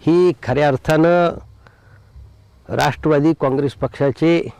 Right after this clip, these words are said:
शरद पवार गटाचे उमेदवार आदरणीय अमित भांगरे साहेबांशी आमची खऱ्या अर्थानं स्पर्धा आहे.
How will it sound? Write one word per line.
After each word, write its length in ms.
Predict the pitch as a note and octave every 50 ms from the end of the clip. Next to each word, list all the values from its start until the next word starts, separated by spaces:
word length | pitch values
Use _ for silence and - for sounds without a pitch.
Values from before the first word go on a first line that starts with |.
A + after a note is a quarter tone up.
| - - - - - - - _ _ - -
शरद 180 | - C3+ C#3+ D3
पवार 300 | B2 - D3+ C#3+ D3+ C#3+
गटाचे 400 | C3 C3 A#2+ - D3 C3+ - E3
उमेदवार 420 | D#3+ D#3 E3+ F#3 F#3+ D#3 B2 A2 - - _ _ _ _ - - - - - _ - - - - - - - - - - - - - -
आदरणीय 400 | - B2 C3 C#3+ C#3+ D3 D3+ D#3
अमित 340 | D#3+ - B2+ A#2+ C3 D3+ D#3
भांगरे 380 | C#3+ C3+ B2 A#2+ C3 C#3+ C#3+ B2+
साहेबांशी 760 | - - C3+ C3 A#2+ B2 C3+ C#3 C3 - - F3+ F#3 F#3+ - - - _ _ _ _ _ _ - -
आमची 360 | C3+ C3+ C#3+ C3 - F#3+ G3 -
खऱ्या 220 | - D3 C3 A#2+
अर्थानं 320 | A2 G#2 - - C#3+ F3+
स्पर्धा 400 | G3 - - - - A2 F#2+ D#2+
आहे. 200 | F2+ - - _